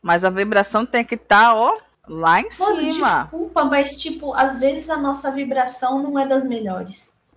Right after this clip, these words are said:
Speaker 2: Isso não quer dizer que a outra pessoa tem o direito de chegar em você e fazer.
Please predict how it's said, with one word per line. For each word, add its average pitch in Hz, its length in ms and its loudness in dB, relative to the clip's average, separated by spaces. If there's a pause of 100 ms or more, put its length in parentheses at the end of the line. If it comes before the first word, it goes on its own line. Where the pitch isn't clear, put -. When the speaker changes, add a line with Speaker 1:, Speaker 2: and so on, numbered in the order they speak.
(100)
Speaker 2:
Isso 269 200 -4
não 269 120 0
quer 262 160 -2
dizer 247 680 -2 (500)
que 269 840 -2
a 247 140 4
outra 269 200 -2
pessoa 269 340 0
tem 262 200 -4
o 262 80 -8
direito 240 680 -2 (400)
de 220 80 -6
chegar 233 320 -4
em 220 100 -6
você 220 240 -4
e 214 40 -10
fazer. 208 400 -8